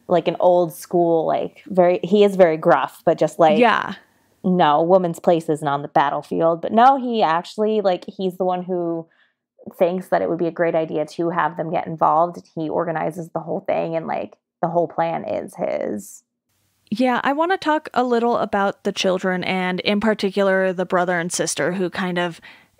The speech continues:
Speaker 2: get stuck when Jake is helping all the kids get to the rice patch, I believe it is, nearby. And you have the boy who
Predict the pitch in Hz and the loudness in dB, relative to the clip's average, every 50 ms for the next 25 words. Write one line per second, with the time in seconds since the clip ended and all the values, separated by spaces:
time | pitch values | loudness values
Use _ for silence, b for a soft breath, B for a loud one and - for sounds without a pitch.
0 | - - - 214 - - - - - - - - 202 151 - - - - 190 190 | -12 -4 -2 0 0 0 -2 -4 -4 -4 -2 0 0 0 0 -2 -6 -8 -6 -4
1 | 185 180 185 190 - 196 185 185 - - 175 175 - 185 160 - - 185 170 120 | -4 -2 -4 -4 -2 -2 -2 -2 -2 -4 -6 -4 -4 -6 -6 -4 -6 -6 -4 -2
2 | 175 180 170 180 - - - 175 165 156 156 - - - 180 160 - - - - | -4 -4 -4 -6 -10 -8 -4 -4 -4 -4 -4 -6 -6 -4 -2 -4 -4 -4 -6 -4
3 | 185 180 175 170 170 170 170 165 156 - - - - - _ _ _ - 190 185 | -2 -2 -2 0 -2 -2 -2 -4 -4 -6 -10 -16 -18 -18 _ _ _ -4 -2 -2
4 | 175 175 170 160 139 - _ - - 196 202 208 226 233 - - - 285 285 285 | 0 -2 -4 -6 -8 -14 _ -10 -2 0 2 2 2 0 -4 -2 -2 0 0 0
5 | 285 - 294 262 277 254 302 294 294 277 285 240 294 294 302 269 - 302 294 294 | -2 0 0 0 0 0 0 0 0 -2 0 0 0 0 -2 -4 -4 -4 -2 -2
6 | 294 - 311 302 311 311 320 330 - B B B B B B B 226 226 220 220 | 0 0 0 0 0 0 -2 -2 -4 B B B B B B B 0 2 2 2
7 | 214 208 208 202 - - 196 190 226 220 214 214 220 220 214 214 214 202 202 - | 0 0 -2 -4 -6 -6 -4 -2 0 0 2 2 2 2 4 2 2 0 -2 -8
8 | - _ _ _ _ - - 214 190 208 208 208 208 196 196 190 185 - 214 196 | -20 _ _ _ _ -6 -4 -2 2 2 4 4 4 4 4 0 0 0 0 2
9 | 185 185 180 | 2 2 0